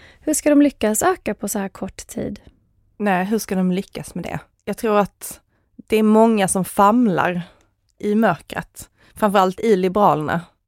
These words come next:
Speaker 1: Vad
Speaker 2: Vi
Speaker 1: sa Simona Moansson själv när du pratade med henne om siffrorna i ditt intervjuprogram?
Speaker 2: Hon har ju väldigt så här gott humör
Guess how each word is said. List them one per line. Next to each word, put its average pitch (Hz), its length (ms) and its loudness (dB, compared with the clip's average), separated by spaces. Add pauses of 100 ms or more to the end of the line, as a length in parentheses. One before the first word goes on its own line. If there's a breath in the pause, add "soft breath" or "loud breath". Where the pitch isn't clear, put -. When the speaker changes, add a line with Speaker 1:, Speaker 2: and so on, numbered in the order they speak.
Speaker 1:
Vad 254 140 0
Speaker 2:
Vi 440 80 2
Speaker 1:
sa 302 260 4
Simona 285 360 2
Moansson 262 460 2
själv 202 520 -2
när 240 120 0
du 226 120 0
pratade 220 340 -2
med 214 120 0
henne 240 120 2
om 226 60 0
siffrorna 208 500 -4
i 214 60 -4
ditt 202 280 -6
intervjuprogram? 214 760 -4
Speaker 2:
Hon 294 420 0
har 262 340 6
ju 214 480 4 (220)
väldigt 220 360 2
så 208 80 0
här 196 80 4
gott 190 360 0
humör 190 720 2